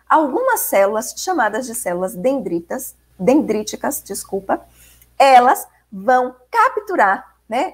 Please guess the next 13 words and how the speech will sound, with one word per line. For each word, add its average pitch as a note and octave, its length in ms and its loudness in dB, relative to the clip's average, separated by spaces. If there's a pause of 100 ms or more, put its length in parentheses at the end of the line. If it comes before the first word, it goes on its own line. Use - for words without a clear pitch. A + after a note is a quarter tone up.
como F4 160 -6
se E4+ 80 -12
fosse D4+ 260 -6
engolir, C4+ 640 -4 (160)
né, A3 160 -2
englobar C4+ 600 0 (260)
algum G4+ 560 0 (180)
daqueles B3 580 0
antígenos, G#3 560 -10
algum D#4 320 0
daqueles C4 440 -2
vírus, G3+ 560 -4 (280)
né, B3 340 2